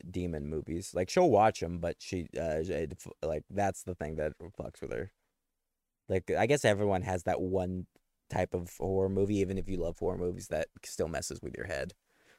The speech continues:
Uh, for me, it's probably the same as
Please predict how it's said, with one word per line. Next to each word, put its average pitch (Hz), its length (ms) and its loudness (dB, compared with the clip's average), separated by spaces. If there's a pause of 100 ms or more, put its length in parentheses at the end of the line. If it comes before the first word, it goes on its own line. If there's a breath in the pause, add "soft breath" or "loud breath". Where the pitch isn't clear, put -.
(540)
Uh, 87 540 2 (1300)
for 160 140 12
me, 165 540 2
it's 147 140 4
probably 156 360 8
the 110 100 4
same 98 300 2
as 92 100 -2